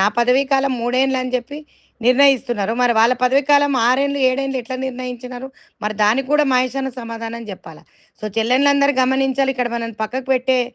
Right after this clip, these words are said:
వ్యూహం నడుస్తుంది కాబట్టి ఖచ్చితంగా అందరం ఏకతాటి మీద ఉండాల్సిందిగా కోరుతున్నాను. అందరం కలిసే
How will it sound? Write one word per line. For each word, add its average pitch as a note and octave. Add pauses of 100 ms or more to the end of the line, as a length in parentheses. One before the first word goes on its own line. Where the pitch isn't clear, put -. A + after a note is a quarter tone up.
(500)
వ్యూహం C4 (100)
నడుస్తుంది B3
కాబట్టి A#3+ (500)
ఖచ్చితంగా C4+
అందరం C#4 (100)
ఏకతాటి C4
మీద B3 (120)
ఉండాల్సిందిగా A3+ (100)
కోరుతున్నాను. A3 (420)
అందరం A#3 (140)
కలిసే A#3+